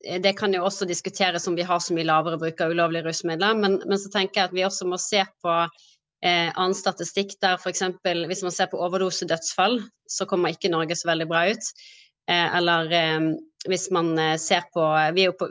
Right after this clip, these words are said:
i verdenstoppen, eh, i, eh, dødsfall som følge av, eh, falsk ecstasy, eh, P M M A og P M A. Eh, og vi har også en s-, en høyere andel an-, eh,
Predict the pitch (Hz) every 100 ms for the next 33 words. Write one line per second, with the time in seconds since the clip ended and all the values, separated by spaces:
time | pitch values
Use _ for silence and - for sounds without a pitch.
0 | - 180 202 196 160 - 170 - 175 220
1 | 208 202 - 175 170 165 160 - - 170
2 | 165 160 156 156 156 190 190 - 156 160
3 | - 165 175 165 175 165 156 156 156 156
4 | - 170 - - 165 - 165 - 202 247
5 | - _ _ _ _ _ - 170 165 -
6 | 170 160 160 160 156 156 - 160 156 165
7 | 214 - _ _ - - _ _ - 175
8 | 170 170 - 180 180 180 175 180 175 165
9 | - - 170 175 175 180 170 175 185 -
10 | 165 170 - 165 165